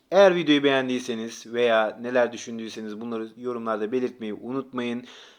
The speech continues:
Videoyu beğenip kanala abone olmayı unutmayın dostlarım. Bu televizyonla ilgili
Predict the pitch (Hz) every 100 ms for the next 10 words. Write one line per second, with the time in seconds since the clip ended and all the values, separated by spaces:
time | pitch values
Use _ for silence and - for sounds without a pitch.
0 | - 196 202 196 190 180 180 185 180 175
1 | 175 175 175 170 170 180 165 165 160 151
2 | 156 160 170 160 196 208 165 143 127 127
3 | 120 117 117 135 151 -